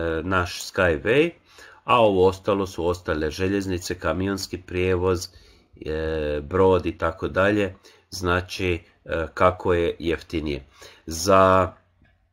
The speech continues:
ekologiju isto je velika usporedba, znači ne možemo usporediti. E, isto za održavanje je jako bitno, jer kad nešto i kupimo, kad kupimo neki automobil koji je lijep, dobar, ali ako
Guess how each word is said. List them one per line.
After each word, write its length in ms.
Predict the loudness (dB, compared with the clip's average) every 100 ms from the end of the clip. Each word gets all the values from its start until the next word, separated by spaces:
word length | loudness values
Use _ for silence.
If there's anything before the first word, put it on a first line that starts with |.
| _ -6
ekologiju 840 | 0 2 6 10 10 8 4 0 0
isto 400 | -2 -2 2 6
je 240 | 6 4 0
velika 380 | 0 0 0 0
usporedba, 800 | 0 -6 -4 -2 -2 0 -2 -2
znači 360 | -4 -6 -6 -6
ne 120 | -4
možemo 420 | -4 -8 -8 -8
usporediti. 880 | -8 -8 -4 -2 -2 -4 -2 -4 -4 _ -20 -20 -20
E, 280 | -8 -4 -4 0
isto 360 | -2 -2 -8
za 320 | -4 0 0 0
održavanje 960 | -2 -2 -2 2 4 4 2 0 -6 -10 _ _ -20 -20 _ -4
je 120 | 2
jako 340 | 6 4 2 -2
bitno, 420 | -2 -4 -4 -4
jer 340 | 0 -2 -2 -2
kad 160 | -2
nešto 460 | 0 -2 -4 -4 -4
i 80 | -4
kupimo, 640 | -6 -8 -6 -6 -4 -4 -6
kad 180 | -8
kupimo 360 | -6 -6 -4 -2
neki 300 | -2 -4 -2
automobil 580 | -2 -2 -2 -2 -2 -4
koji 200 | -4 -4
je 60 | 0
lijep, 300 | 0 0 -2 0
dobar, 400 | 0 4 2 2 -8 -20 -20 -20 -10
ali 400 | 2 4 4 2
ako 560 | -2 -2 0 0 -2